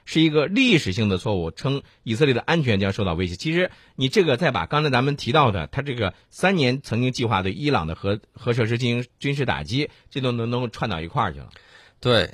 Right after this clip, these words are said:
Speaker 2: 因为这个采访他引用的是以色列前国防部长这个巴拉克的话。呃，要知道这个是需要审查的。那么以色列军方呢，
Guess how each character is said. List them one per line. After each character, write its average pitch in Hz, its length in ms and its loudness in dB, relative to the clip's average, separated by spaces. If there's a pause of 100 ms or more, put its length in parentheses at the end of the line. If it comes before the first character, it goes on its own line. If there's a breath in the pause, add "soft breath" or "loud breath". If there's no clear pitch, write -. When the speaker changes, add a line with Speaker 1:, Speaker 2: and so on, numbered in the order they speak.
Speaker 2:
因 135 160 2
为 247 220 4
这 240 120 0
个 110 200 4
采 117 260 -2
访 98 220 0
他 101 160 2
引 92 180 0
用 110 200 2
的 107 120 2
是 101 160 0
以 85 140 -2
色 120 120 -8
列 127 140 2
前 110 220 -2
国 117 120 2
防 131 200 4
部 139 100 2
长 87 260 -2
这 107 80 -2
个 95 120 2
巴 123 160 4
拉 165 100 4
克 240 160 -2
的 87 140 0
话。 92 180 -2 (480 soft breath)
呃， 165 220 4
要 185 220 6
知 214 120 0
道 185 220 8
这 165 180 2
个 85 360 4
是 120 180 -2
需 107 160 -6
要 139 180 0
审 80 280 -2
查 - 260 -6
的。 120 240 0
那 160 140 0
么 160 320 6
以 107 160 -2
色 160 160 0
列 151 240 4
军 180 320 4
方 175 200 6
呢， 110 220 4